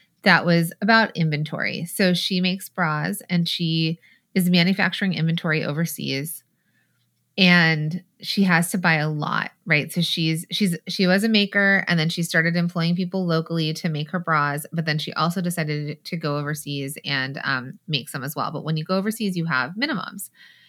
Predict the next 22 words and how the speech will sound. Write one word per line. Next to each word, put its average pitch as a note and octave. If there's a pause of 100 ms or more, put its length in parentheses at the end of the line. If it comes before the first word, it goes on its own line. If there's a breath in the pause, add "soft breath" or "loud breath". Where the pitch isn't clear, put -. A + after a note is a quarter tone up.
(100 soft breath)
She -
ended A3+
up A3+
ordering, D#3
I C#3
think, D#3
a D3
thousand D3+
pieces D3
of D3+
each. - (1080)
So A3
her A3
question C#4
at E3+
first G3
was, E3
"How D#3+
do E3+
I F3
manage D#3 (160)
inventory F3+